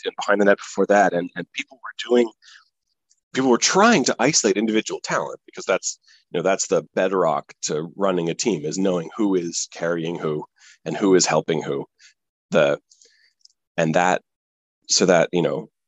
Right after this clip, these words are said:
is that him, or is that his line mates, or is that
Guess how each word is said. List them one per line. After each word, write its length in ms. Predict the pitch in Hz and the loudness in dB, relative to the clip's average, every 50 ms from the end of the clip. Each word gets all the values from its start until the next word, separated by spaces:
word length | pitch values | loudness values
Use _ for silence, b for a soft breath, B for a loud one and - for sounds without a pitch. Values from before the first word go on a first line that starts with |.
| _ _ | _ _
is 160 | 107 98 98 | -6 -4 0
that 280 | 90 98 82 62 - - | 2 2 2 2 -2 -6
him, 300 | - - 131 131 127 113 | -2 2 4 6 6 6
or 140 | 95 87 87 | 6 6 6
is 80 | 87 | 4
that 140 | 82 80 76 | 4 0 0
his 160 | - - - | 0 -4 -2
line 240 | 113 123 120 113 98 | 0 2 2 2 2
mates, 280 | 92 85 80 - - - | 0 -2 -4 -6 -8 -12
or 80 | 82 | -12
is 100 | - - - | -12 -12 -12
that 160 | - 87 82 | -12 -12 -10